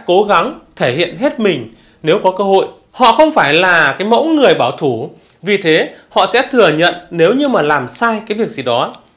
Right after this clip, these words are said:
Tuy nhiên, họ cũng luôn đặt ra những cái yêu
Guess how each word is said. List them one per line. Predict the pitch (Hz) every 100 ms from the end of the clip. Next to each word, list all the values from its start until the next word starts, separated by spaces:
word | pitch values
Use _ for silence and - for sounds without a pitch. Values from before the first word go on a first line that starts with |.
| _
Tuy | 214
nhiên, | 226 233 214 - - _ -
họ | 226 208
cũng | 220 285 330
luôn | 285 294 214
đặt | -
ra | - 247 247 226
những | 220 247
cái | 262
yêu | 240 269